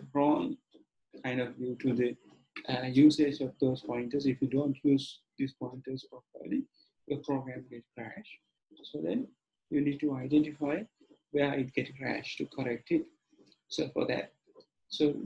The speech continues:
G D B or the debugger is very useful. So because of that, I have discussed the debugger as well. With that, I have concluded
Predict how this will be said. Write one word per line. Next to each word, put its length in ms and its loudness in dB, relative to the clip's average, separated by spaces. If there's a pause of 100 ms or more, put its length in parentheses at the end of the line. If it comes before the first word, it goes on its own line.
(380)
G 140 6
D 140 6
B 260 0
or 80 4
the 180 -2 (480)
debugger 540 -4
is 180 -16 (340)
very 300 0
useful. 420 2 (380)
So 220 -2
because 360 -4
of 200 -8
that, 240 0 (480)
I 20 0
have 280 0
discussed 580 -6 (320)
the 60 -6
debugger 540 0
as 200 -10
well. 160 4 (760)
With 140 0
that, 300 4 (560)
I 60 0
have 420 0
concluded 540 0